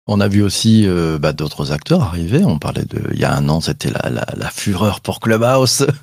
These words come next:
<laughs> et, et Twitter Spaces. Euh, on, on, LinkedIn se lance aussi dans, dans le podcast.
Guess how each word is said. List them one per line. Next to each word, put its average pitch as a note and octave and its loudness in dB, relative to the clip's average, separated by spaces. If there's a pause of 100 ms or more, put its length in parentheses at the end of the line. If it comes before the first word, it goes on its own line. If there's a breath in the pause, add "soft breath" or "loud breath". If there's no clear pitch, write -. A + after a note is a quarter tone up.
(100)
<laughs> - -14
et, B2+ 4
et A#2 2
Twitter B2 -2
Spaces. C#3+ -2
Euh, B2+ -4
on, B2 -4
on, B2 -4
LinkedIn D3+ 0
se - 0
lance B2 0
aussi B2+ -4
dans, A2+ 0
dans A#2 2
le A#2 2
podcast. F#3 0